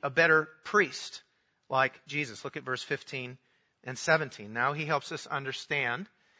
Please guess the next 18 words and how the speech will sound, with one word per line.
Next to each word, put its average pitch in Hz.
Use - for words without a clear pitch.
in 131
a 120
deeper 135
way 139
how 165
Jesus 160
is 165
the 156
better 147
and 143
the 139
ultimate, 165
the 127
true 98
priest -
that 120
we 160
need, 147